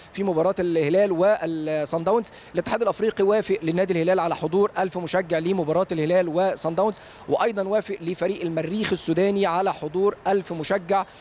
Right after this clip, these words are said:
للمباراة دي. الأرقام الصحيحة،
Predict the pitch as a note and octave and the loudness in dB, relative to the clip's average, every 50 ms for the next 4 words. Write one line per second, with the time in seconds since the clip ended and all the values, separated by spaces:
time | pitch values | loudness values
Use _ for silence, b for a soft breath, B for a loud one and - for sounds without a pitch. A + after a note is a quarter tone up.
0 | B B - C3+ F3 F#3+ G#3 - F3 D#3+ D#3 D#3 D3+ D3+ D3+ D3+ D3+ D3+ D3 C#3+ | B B -6 -4 -4 -2 -2 -2 -2 -2 -2 -2 0 0 2 2 4 4 2 2
1 | C#3 D3+ D3 D3+ D3 D#3+ E3 F3 F#3+ G#3+ A3 A3+ G#3 F3 D3+ F3 G#3+ A3+ - G3 | 2 0 0 -2 0 2 2 4 4 4 4 2 0 -2 -6 -8 -6 -6 -6 -6
2 | - - E3 E3 - - F3+ F#3+ G3 G3 E3+ - - - D3 F#3+ G#3+ A3 G#3+ G#3 | -4 -2 -2 -2 0 0 0 0 0 0 -2 -4 -4 -4 -2 0 0 2 2 0
3 | A3 | 0